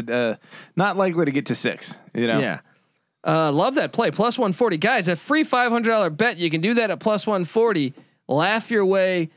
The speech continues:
Speaker 2: to the bank. Um, we got, uh, yeah, some interesting bets there. I, I think you take, I, I think the Auburn U A B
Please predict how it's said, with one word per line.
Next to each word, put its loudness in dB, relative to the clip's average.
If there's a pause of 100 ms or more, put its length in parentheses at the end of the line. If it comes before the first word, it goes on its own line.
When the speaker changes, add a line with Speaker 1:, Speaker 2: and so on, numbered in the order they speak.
(160)
Speaker 2:
to 2
the 0
bank. -2 (420)
Um, 2 (600)
we 0
got, 0
uh, 2 (880)
yeah, 0
some -2
interesting 0
bets 0
there. 0
I, 0
I -2
think -2
you -2
take, -2 (640)
I, 0
I 0
think -2
the 0
Auburn 0
U 0
A -2
B 0